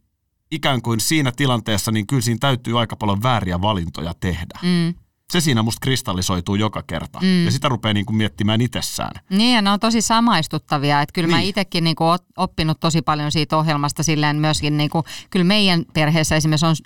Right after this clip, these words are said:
Speaker 2: alettu syömään terveellisemmin sen jälkeen, kun mä oon ollut vetämässä tota ohjelmaa. Et, et kysehän ei oo niinkään siitä, että joku niinku löysi, tiedätkö, kämmentä otsaa, et en mä tiennyt, että makkara on epäterveellistä. Et se on sellainen,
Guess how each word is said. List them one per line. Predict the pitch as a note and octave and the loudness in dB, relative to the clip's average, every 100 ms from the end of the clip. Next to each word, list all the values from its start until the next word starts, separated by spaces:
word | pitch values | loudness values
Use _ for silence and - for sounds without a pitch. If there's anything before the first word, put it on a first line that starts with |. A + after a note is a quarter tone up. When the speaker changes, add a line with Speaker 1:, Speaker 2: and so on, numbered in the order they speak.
| _ - | _ -2
Speaker 2:
alettu | E3 D#3 D#3+ | 0 -2 -4
syömään | - D#3 D#3 D3 | 0 2 2 2
terveellisemmin | D#3+ D3+ C#3+ C#3 D3 D3 D3 | 2 2 2 2 2 2 2
sen | D#3 D3 | 2 2
jälkeen, | C#3 C#3 C#3+ | 0 0 -2
kun | C#3+ D3 | 0 2
mä | C#3+ | 2
oon | C#3+ | 2
ollut | C#3+ C#3+ | 0 0
vetämässä | D3 C#3+ C#3 C#3 D3+ | 0 0 -2 0 -2
tota | C#3+ C3+ B2 | -2 0 0
ohjelmaa. | D3 D#3+ D#3+ D#3+ G3+ - - - - - | 2 0 0 -2 -4 -6 -16 -16 -12 -4
Et, | D#3+ - | -4 -2
et | E3+ - | -4 0
kysehän | E3+ F3 D#3+ D#3 | 0 2 2 2
ei | D#3+ | 4
oo | D#3 | 4
niinkään | D#3 D#3 D3+ D3+ | 2 2 2 2
siitä, | D#3+ D3+ D3+ C#3+ | 2 2 2 0
että | C#3 | 0
joku | D3 D3+ | -2 0
niinku | D3 D3 | 0 0
löysi, | D3 D3 | 2 0
tiedätkö, | - D3 - - | 0 0 0 0
kämmentä | D#3 D3+ D3 C#3+ | 2 2 0 2
otsaa, | C#3+ C#3+ - C3+ C3+ | 0 0 0 0 0
et | C#3+ | 0
en | C#3+ | 0
mä | C#3+ | 0
tiennyt, | D3+ D3 D3 | 0 0 2
että | C#3+ - C#3 | 0 0 0
makkara | D3 D3 - C#3+ C#3 | 0 -2 -2 0 0
on | D3 | 0
epäterveellistä. | D3 C#3 C3+ B2 B2+ C#3 G#2+ A#2+ - - A#2 | 0 0 -2 -2 -2 0 0 0 -2 0 0
Et | C3+ | 0
se | - C#3 | 0 0
on | C#3 | 0
sellainen, | C#3+ C#3 C#3 | 0 0 0